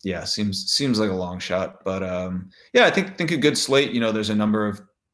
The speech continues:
you know, games to, to target. Um, so yeah, ho-, hopefully, uh, some of this injury stuff will clear up in the next couple of days, and we can have a you know, clear, clear plan for what to do. I mean, I think also, like,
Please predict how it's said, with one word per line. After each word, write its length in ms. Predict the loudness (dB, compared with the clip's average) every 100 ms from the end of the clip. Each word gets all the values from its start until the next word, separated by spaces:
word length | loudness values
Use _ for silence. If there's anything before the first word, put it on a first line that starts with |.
| _ _ _ _ _ _ _ _ -10
you 120 | -8
know, 80 | -8 -4
games 460 | -2 0 0 -2
to, 240 | -2 -4 -4
to 140 | -10 -8
target. 600 | -4 0 0 0 -2 -4 -8
Um, 720 | -6 -4 -4 -6 -6 -8 -10 _ _ _
so 160 | -4 0
yeah, 360 | 0 0 -2 -14
ho-, 240 | -10 -8
hopefully, 540 | -6 -8 -4 -2 -2 -2
uh, 240 | -4 -6 -10 -20 -4
some 160 | 2 2
of 20 |
this 140 | 4
injury 260 | 4 6 6
stuff 260 | 4 2
will 80 | 2
clear 280 | 0 2 2
up 180 | 2 0
in 60 |
the 60 | -2
next 320 | -2 -2 -4
couple 280 | -2 -4 -4
of 60 | -4
days, 240 | -4 -4
and 80 | -8
we 80 | -10
can 120 | -10
have 120 | -8
a 120 | -10 -12 _ _
you 60 | -20
know, 80 | -18
clear, 440 | -10 -8 -10 -14 _ _ _ _ _
clear 160 | 4 4
plan 280 | 4 4
for 100 | 4
what 140 | 0 0
to 80 | 0
do. 220 | 0 0
I 20 |
mean, 160 | -2 -2
I 40 |
think 180 | -2 2
also, 320 | 2 2 2
like, 220 | 0 -2